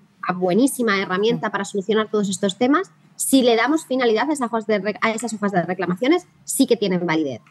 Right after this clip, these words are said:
Por lo tanto, hay que cumplimentarlas, evidentemente. Hay que hacer el último paso,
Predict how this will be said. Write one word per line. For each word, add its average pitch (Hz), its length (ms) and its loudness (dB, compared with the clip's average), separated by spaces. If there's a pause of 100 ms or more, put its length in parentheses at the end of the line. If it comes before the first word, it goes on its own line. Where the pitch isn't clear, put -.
(160)
Por 202 100 4
lo 180 100 2
tanto, 285 380 0 (120)
hay 277 100 -4
que 240 120 -6
cumplimentarlas, 226 800 0
evidentemente. 226 580 0
Hay 240 120 0
que 294 160 0
hacer 330 260 0
el 302 140 0
último 302 380 -2
paso, 359 380 -4